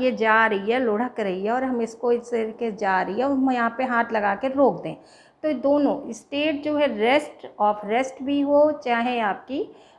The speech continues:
motion की हो, दोनों को ये change कर सकती है। इसके बाद दूसरा क्या करती है, it can change the size और shape of body। अगर ये body, अगर हम ये ले रहे हैं, ball ले रहे हैं और इसको हम इस तरीके से press कर रहे हैं,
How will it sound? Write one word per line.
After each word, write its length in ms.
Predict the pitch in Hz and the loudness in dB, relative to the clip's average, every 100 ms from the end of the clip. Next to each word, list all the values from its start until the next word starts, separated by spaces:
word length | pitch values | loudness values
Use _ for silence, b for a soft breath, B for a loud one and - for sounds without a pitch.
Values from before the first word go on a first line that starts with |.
| - | 2
motion 360 | 285 285 247 | 4 4 0
की 160 | 214 202 | -2 -6
हो, 160 | 202 214 | -4 -2
दोनों 360 | 247 240 226 | -2 0 -2
को 160 | - 185 | -2 -2
ये 220 | 185 415 - | 0 0 0
change 300 | - 233 202 | 0 0 0
कर 160 | - 175 | -2 -4
सकती 420 | 175 170 - 185 | -4 -10 -8 -12
है। 60 | 170 b b b 285 | -12 b b b -6
इसके 300 | 294 - 339 | -4 0 4
बाद 280 | 311 320 269 269 | 4 4 2 -2
दूसरा 380 | 277 277 302 | -2 0 0
क्या 180 | 302 302 | 2 0
करती 400 | 294 277 269 262 | 0 -2 -4 -6
है, 220 | 269 277 285 | -4 -2 -2
it 160 | - | 0
can 160 | 269 262 - | 0 0 0
change 300 | 247 247 240 | 0 0 0
the 100 | 240 233 | -2 0
size 720 | 220 202 208 233 - - - | 2 4 4 0 -6 -14 -6
और 200 | 208 202 | -6 -4
shape 300 | 214 202 196 | -4 -4 -2
of 200 | 185 165 185 - 180 | -2 -2 -8 -8 -4
body। 280 | 165 170 170 _ b b b | -4 -6 -14 _ b b b
अगर 220 | 220 254 | -2 0
ये 160 | 254 262 | 2 2
body, 440 | 233 233 220 240 | 4 2 2 -2
अगर 220 | 233 226 226 | 0 0 2
हम 140 | 226 | 0
ये 100 | 214 | 0
ले 200 | 208 202 202 | 0 0 0
रहे 100 | 202 | -2
हैं, 140 | 190 | -2
ball 260 | 190 185 180 | 0 2 0
ले 120 | 175 | 0
रहे 120 | 208 | -2
हैं 60 | - | 0
और 120 | 247 | -2
इसको 260 | 240 - | -2 -4
हम 180 | 247 240 | -4 -2
इस 160 | 233 - | -4 -4
तरीके 300 | 220 214 220 | -4 -2 -4
से 120 | 226 | -4
press 340 | 220 220 214 | -2 0 0
कर 160 | - 175 | -2 -4
रहे 160 | 160 | -4
हैं, 80 | 175 | -10